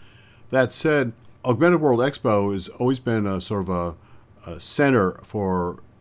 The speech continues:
A R glasses and smart glasses, but the last few years added V R as well.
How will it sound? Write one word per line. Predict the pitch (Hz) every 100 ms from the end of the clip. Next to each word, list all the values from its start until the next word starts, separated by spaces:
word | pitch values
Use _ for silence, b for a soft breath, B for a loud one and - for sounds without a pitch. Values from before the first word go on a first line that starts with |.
| - -
A | 113 135
R | 95 80 90 90 -
glasses | - 87 82 85 82
and |
smart | 85 127 131
glasses, | 139 80 - 90 -
but | 113 107
the | 127
last | 120
few | - 107
years | 110 98 - - b b b b
added | 117 107 107
V | 110 110
R | 98 90
as | 90 120
well. | 127 98 87